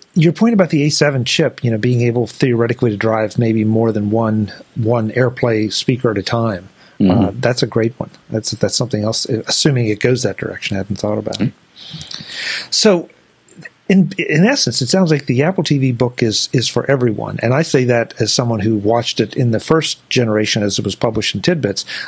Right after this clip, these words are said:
Speaker 1: I
Speaker 2: Mm-hmm.
Speaker 1: lear-, I learned things. And I learned things that I, I was kind of embarrassed that I hadn't known,
Speaker 2: <laughs>
Speaker 1: but I just hadn't taken the time to go looking for it, or
Speaker 2: Yeah.
Speaker 1: it was there and it didn't meet my use case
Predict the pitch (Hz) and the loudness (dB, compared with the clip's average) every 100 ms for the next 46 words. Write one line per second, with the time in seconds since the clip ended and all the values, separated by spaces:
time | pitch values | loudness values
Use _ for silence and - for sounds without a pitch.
0 | - - 185 185 135 - 175 156 123 107 | 0 4 4 4 0 0 0 2 0 -2
1 | 113 98 - - 139 135 139 147 160 147 | -4 -4 -8 -6 -2 0 2 4 4 2
2 | 139 120 117 113 - - - 127 120 - | 2 2 0 -2 -8 -10 -4 -2 -2 0
3 | 160 131 110 135 123 - 110 107 123 107 | 0 0 2 2 2 0 0 0 0 -2
4 | 101 147 147 107 113 - - - - - | 0 2 2 0 -2 -6 -6 -4 -6 0
5 | 202 170 202 196 165 160 170 156 147 143 | 2 2 2 2 2 2 2 0 2 0
6 | 135 135 127 127 156 147 113 123 120 123 | 0 2 2 4 2 0 0 2 2 0
7 | - 147 143 127 123 - - - 160 139 | 0 4 4 4 0 -10 -12 -2 0 2
8 | 113 113 147 151 151 123 120 120 120 - | 2 2 4 4 2 0 0 2 0 0
9 | 113 139 127 127 127 123 113 113 120 - | 0 2 2 2 2 0 0 0 0 0
10 | 127 120 - | 0 0 0